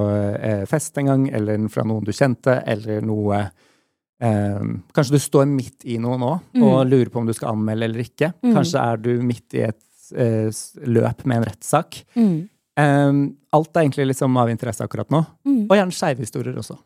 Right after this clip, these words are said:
Speaker 2: Jeg føler jo, eller <laughs> på mange måter, men dessverre så er jo dette, eh, midt i blinken på en måte for, eh, mitt publikum.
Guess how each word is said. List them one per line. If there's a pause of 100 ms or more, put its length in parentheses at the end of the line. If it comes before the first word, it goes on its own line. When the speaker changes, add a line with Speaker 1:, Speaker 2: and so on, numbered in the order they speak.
(140)
Speaker 2:
Jeg
føler
jo,
eller
<laughs>
på
mange
måter,
men
dessverre
så
er
jo
dette,
eh, (240)
midt
i
blinken
på
en
måte
for, (160)
eh,
mitt
publikum.